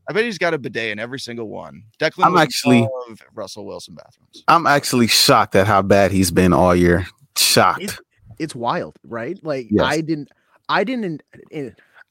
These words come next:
Speaker 3: that contract I don't think was ever great, but, you know, credit to them for going out and getting a guy that they had confidence in. But he has looked nowhere near what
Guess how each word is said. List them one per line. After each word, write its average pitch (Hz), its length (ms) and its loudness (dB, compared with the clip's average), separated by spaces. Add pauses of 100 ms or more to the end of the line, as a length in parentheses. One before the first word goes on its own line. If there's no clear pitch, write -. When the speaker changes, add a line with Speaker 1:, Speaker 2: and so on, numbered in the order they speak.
(160)
Speaker 3:
that 190 400 -6
contract 160 500 -6
I 127 60 -6
don't 123 120 -10
think 113 140 -14
was 104 140 -14
ever 117 340 -10 (240)
great, 135 500 -10 (600)
but, 131 180 -4
you 175 80 -6
know, 139 100 -6
credit 156 380 -6
to 147 60 -16
them 139 160 -8
for 123 100 -14
going 127 240 -10
out 123 180 -12
and 117 140 -18
getting 120 180 -10
a 120 60 -14
guy 120 180 -10
that 113 140 -14
they 117 80 -10
had 107 160 -14
confidence 127 480 -10
in. 107 120 -16 (540)
But 127 140 -6
he 277 220 -6
has 160 260 -8
looked 143 440 -6
nowhere 123 1000 -6
near 120 540 -10
what 113 280 -10